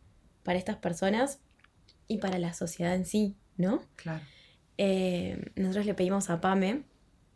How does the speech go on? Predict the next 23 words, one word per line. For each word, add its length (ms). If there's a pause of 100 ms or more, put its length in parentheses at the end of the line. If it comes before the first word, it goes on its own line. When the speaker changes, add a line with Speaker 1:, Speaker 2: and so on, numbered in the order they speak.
(960)
Speaker 1:
la 160
van 120
a 60
ver 100
en 60
las 120
fotos, 560
eh, 360 (320)
de 120
la 100
campaña, 640
y, 600
y 80
esta 180
bajada 260
también 200
está 120
escrita 540
por 140
Pame, 420 (540)
le 120
pedimos 340
que 360